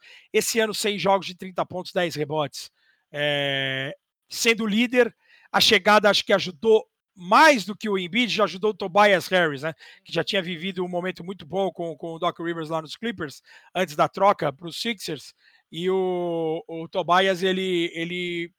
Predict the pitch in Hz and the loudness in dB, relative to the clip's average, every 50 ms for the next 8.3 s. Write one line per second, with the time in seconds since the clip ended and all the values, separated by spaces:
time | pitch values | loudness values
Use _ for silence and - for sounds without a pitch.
0 | _ _ _ _ _ _ _ - - 220 196 196 208 - - 190 185 196 247 277 | _ _ _ _ _ _ _ -8 0 0 2 2 2 -2 -2 -4 -4 -2 -2 -2
1 | 254 220 220 220 208 185 196 175 170 170 170 185 190 180 - - - _ _ _ | 0 0 -2 -2 0 0 -2 -2 -2 -4 -4 -6 -6 -6 -8 -12 -18 _ _ _
2 | _ _ - - _ _ - - 208 220 240 - 247 240 233 - 233 233 247 240 | _ _ -20 -20 _ _ 0 0 0 0 2 2 0 0 0 0 2 2 2 4
3 | - 226 185 220 208 202 170 185 185 202 202 185 156 131 165 185 190 190 185 165 | 2 0 -2 0 -2 0 0 0 2 4 4 4 2 2 4 4 6 6 4 2
4 | - - - _ _ _ - _ _ _ _ _ _ - 165 170 175 180 160 - | 0 -6 -16 _ _ _ -20 _ _ _ _ _ _ -2 0 2 2 2 2 0
5 | - 220 220 190 - 208 208 202 185 165 156 165 185 175 147 - 202 190 185 175 | -2 -8 -8 -6 -4 -4 -2 -2 -4 -4 -4 -6 -6 -6 -4 -2 -2 -2 -2 -2
6 | 156 - 185 170 - 180 160 156 170 190 202 185 - 170 151 127 113 110 _ _ | -2 -2 -2 -2 0 0 0 0 0 -4 -4 -4 -8 -10 -10 -10 -10 -14 _ _
7 | _ _ 156 156 185 214 208 190 180 170 165 175 185 - - - 180 170 180 190 | _ _ -2 0 2 2 2 4 2 0 0 0 -4 -6 -8 -8 -6 -4 -4 -4
8 | 202 185 - 220 208 | -4 -4 -4 -4 -4